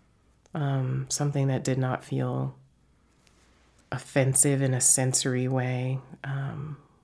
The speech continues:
it, it felt loving. And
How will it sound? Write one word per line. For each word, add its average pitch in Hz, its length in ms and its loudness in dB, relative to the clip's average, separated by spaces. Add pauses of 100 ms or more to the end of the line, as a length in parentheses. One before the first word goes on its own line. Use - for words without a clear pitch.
(1500)
it, 175 160 2
it 156 100 6
felt 185 300 6
loving. 143 600 2 (880)
And 151 420 2